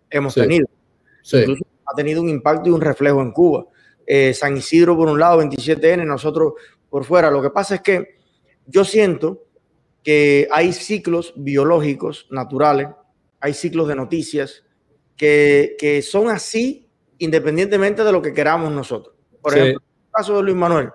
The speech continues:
Speaker 1: Cuando él estaba esa semana en huelga de hambre en la casa,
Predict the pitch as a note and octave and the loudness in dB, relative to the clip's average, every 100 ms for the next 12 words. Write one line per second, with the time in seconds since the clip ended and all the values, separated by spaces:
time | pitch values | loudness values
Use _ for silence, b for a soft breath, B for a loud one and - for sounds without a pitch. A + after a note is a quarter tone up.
0 | _ _ _ _ C#3 D#3+ A#3+ A#3+ A#3+ A3 | _ _ _ _ -4 2 2 4 2 2
1 | G3+ G3 G3+ G3 F#3 F#3+ F#3+ F3 F3 E3+ | 0 -2 0 0 0 2 2 2 0 -4
2 | D#3+ D3 B2+ C#3 | -4 -6 -8 -12